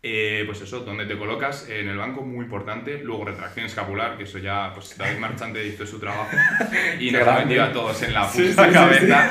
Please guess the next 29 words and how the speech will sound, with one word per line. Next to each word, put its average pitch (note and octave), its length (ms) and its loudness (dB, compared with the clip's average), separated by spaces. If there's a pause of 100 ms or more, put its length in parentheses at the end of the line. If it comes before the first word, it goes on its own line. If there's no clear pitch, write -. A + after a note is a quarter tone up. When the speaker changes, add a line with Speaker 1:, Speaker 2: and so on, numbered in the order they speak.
Speaker 2:
sí. A3+ 60 8 (360)
Speaker 1:
Enorme. B2+ 480 2 (580)
Speaker 2:
Yo A#2+ 80 2
ya C3 280 12
hasta A#2 600 10
Speaker 1:
Sí, A2 60 2
Speaker 2:
cagando, A2+ 320 6
Speaker 1:
sí, G#2+ 80 4
Speaker 2:
eh, A#2 120 4
la G#2+ 140 6
Speaker 1:
sí. A#2+ 60 4
Speaker 2:
uso, A2 360 0
la A2+ 100 -2
Speaker 1:
La A2 160 0
retracción. G#2+ 600 -2
Te A2 100 -6
vas A#2 160 -4
a D3 60 2
dormir. C#3 420 -4 (560)
Retracción. - 680 -4 (100)
Duermes A#2+ 240 -2
mejor. F#2+ 240 -10 (640)
Em, G#2+ 680 -2 (240)
retracción A#2+ 420 -4
escapular. A2+ 720 -4 (680)
Y C#3 120 -8
luego, D#3 760 4 (360)
la G#2+ 180 -2
pausa. G2 300 -6